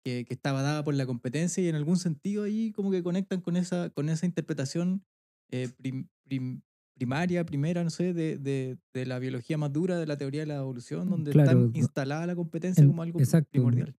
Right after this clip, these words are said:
Speaker 2: en donde como nos propone esas nuevas lecturas de que no es el más fuerte el que, el que sobrevive, sino que es el ambiente que colabora.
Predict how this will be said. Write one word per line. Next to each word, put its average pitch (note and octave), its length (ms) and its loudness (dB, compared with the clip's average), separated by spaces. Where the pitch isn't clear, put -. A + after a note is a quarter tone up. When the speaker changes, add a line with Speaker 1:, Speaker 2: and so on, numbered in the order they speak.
Speaker 2:
en B2+ 120 4
donde A#2+ 480 2
como A#2+ 480 4
nos B2+ 180 4
propone C3+ 340 4
esas C#3 180 4
nuevas C3 240 8
lecturas B2+ 460 6
de B2 100 6
que A#2 80 4
no A#2 140 8
es C3 140 4
el D3 80 6
más C3 200 4
fuerte C3+ 440 2
el C3+ 120 0
que, A#2+ 440 2
el G#2+ 180 0
que - 120 -8
sobrevive, A2+ 520 6
sino G#2+ 300 2
que G#2+ 180 0
es A#2 160 0
el A2+ 100 4
ambiente A2 500 4
que G#2+ 140 0
colabora. G#2 600 0